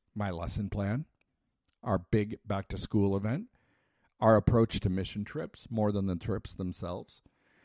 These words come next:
my finely tuned volunteer job description, our youth group name. I, I was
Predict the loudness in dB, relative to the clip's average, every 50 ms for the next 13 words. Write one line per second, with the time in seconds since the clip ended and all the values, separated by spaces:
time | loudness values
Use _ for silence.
0 | _ _ _ _ -4 0 2 2 2 2 -2 -2 -2 0 0 2 2 2 2 2
1 | 2 0 -2 -2 0 2 2 4 4 2 2 0 -2 -4 -2 -2 0 0 -2 -2
2 | -2 -2 -2 0 0 0 0 0 0 0 0 0 -2 -4 -4 -4 -4 -6 -6 -6
3 | -4 -4 -4 -2 -4 -4 -8 -12 _ _ _ _ _ _ _ -4 0 2 2 2
4 | 0 -2 -2 -2 -2 -2 -4 _ -2 -2 -2 -2 -4 -6 -4 -4 -2 -2 -4 -4
5 | -6 -8 -10 _ _ _ _ _ _ _ _ _ _ _ _ _ _ _ _ 2
6 | 2 2 2 4 4 4 4 4 4